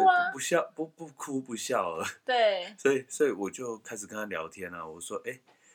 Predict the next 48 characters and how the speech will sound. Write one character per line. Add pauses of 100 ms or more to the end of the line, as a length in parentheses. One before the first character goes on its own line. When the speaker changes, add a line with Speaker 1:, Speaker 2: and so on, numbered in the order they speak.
(320)
Speaker 2:
哎，
轩，
你
为
什
么
这，
今
天
出
来
那
么
勇
敢
都
不
哭？ (180)
Speaker 1:
嗯。 (100)
Speaker 2:
他
说：
“哎，
因
为 (400)
叉
叉
叉
在
陪
我
玩
啊。” (140)
我
说，
哦， (380)
你
一
个
礼
拜
交
到
朋
友
了，
很
棒
哦。